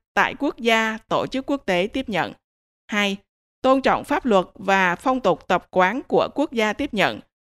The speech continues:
tích cực góp phần tăng cường quan hệ hữu nghị, hợp tác giữa nước Cộng hòa xã hội chủ nghĩa Việt Nam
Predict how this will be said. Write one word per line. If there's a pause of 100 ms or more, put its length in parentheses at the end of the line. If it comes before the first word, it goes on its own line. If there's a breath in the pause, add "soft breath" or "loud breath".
tích
cực
góp
phần
tăng
cường
quan
hệ
hữu
nghị,
hợp
tác
giữa
nước
Cộng
hòa
xã
hội
chủ
nghĩa
Việt
Nam